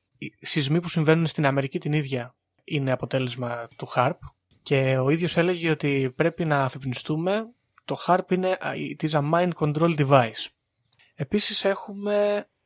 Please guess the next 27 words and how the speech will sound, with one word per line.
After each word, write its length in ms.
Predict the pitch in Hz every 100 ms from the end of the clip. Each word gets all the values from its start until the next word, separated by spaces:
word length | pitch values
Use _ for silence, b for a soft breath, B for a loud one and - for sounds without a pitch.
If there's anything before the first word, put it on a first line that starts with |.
| _
ένα 1040 | _ 151 160 156 147 135 127 127 127 127 120
γνωστό 340 | 127 123 -
ρωσικό, 1400 | 160 147 - - 156 151 147 135 127 123 120 117 123 - _ _ _ _ _ _ _ _
ε, 200 | 160 127
περιοδικό 540 | 123 127 127 - 147
το 60 | 143
οποίο 180 | 131 147
ασχολείται 320 | 139 139 139
με 100 | 139
τα 260 | 135 123 120 117 120 120
γεωστρατηγικά 640 | 120 127 127 127 127 123 139
ζητήματα, 640 | 127 - 127 123 147 185 - _ _ _
ε, 220 | - - 139
το 100 | 131
οποίο 240 | 165 165
λέει 280 | 151 156 160
ότι 200 | 151 147
με 120 | 135
το 180 | 131 131 -
harp 160 | 151 160
θέλουν 300 | - 151 156
να 80 |
δημιουργήσουν 600 | 147 139 131 127 147 -
ένα 140 | 151 143
μόνιμο 400 | 143 156 147 135
aurora 200 | 143 151
borealis 400 | 139 131 135 147